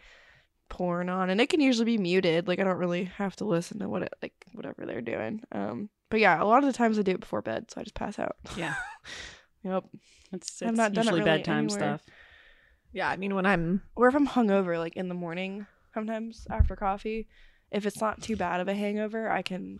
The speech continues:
Speaker 2: Hungover and after coffee?
Speaker 1: Well, so
Speaker 2: What the fuck is
Speaker 1: <laughs>
Speaker 2: going on in
Speaker 1: I'm
Speaker 2: there? <laughs>
Speaker 1: such a hornball when I'm hungover, so, like, unless
Speaker 3: I
Speaker 1: it's an awful hangover, and then I'm
Speaker 3: I think
Speaker 1: dead.
Speaker 3: we talked about this before 'cause we do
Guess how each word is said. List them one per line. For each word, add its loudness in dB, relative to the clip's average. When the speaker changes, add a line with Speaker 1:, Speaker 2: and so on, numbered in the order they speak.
Speaker 2:
Hungover 4
and 6
after 4
coffee? 8
Speaker 1:
Well, 12
so 6
Speaker 2:
What 12
the 8
fuck 12
is 10
Speaker 1:
<laughs> 4
Speaker 2:
going 12
on 12
in 12
Speaker 1:
I'm 12
Speaker 2:
there? 10
<laughs> -
Speaker 1:
such 4
a 6
hornball 4
when 2
I'm 0
hungover, 0
so, -2
like, -6
unless 10
Speaker 3:
I 6
Speaker 1:
it's 0
an 4
awful 8
hangover, -4
and -2
then -2
I'm -6
Speaker 3:
I -2
think 0
Speaker 1:
dead. 4
Speaker 3:
we 4
talked 8
about 10
this 4
before 4
'cause 2
we 0
do -2